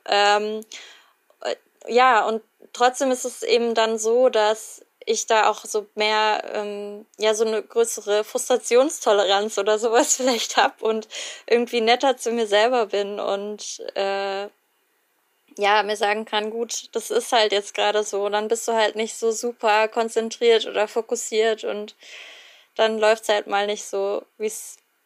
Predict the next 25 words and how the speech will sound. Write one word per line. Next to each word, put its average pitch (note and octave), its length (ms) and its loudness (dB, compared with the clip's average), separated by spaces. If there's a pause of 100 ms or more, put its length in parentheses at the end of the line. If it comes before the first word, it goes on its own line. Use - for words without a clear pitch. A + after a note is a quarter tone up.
(200)
wie A3 160 -4
du G#3+ 140 -4
dir A3 160 4
das A3 220 2
vorgestellt A3 680 2
hast. G#3 280 -6
Aber G3+ 360 2
es A3 140 -6
hat A3+ 240 -2
halt G#3+ 320 -2
mit G#3 200 -8
diesem G3+ 540 -8 (280)
Energiehaushalt G#3+ 920 0
zu - 120 -14
tun C4 400 -2
und G#3+ 500 -6
daran G#3 300 0
kannst A#3+ 220 -2
du A3+ 40 2
jetzt A3+ 160 0
auch A3 100 0
nicht A#3 160 -8
so B3+ 100 2
viel A3+ 260 0
ändern. A3+ 500 0